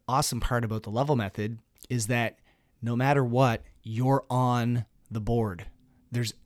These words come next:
you can do everything on the board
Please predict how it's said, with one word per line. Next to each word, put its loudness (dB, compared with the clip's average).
you 2
can 2
do 6
everything 2
on 4
the 2
board 0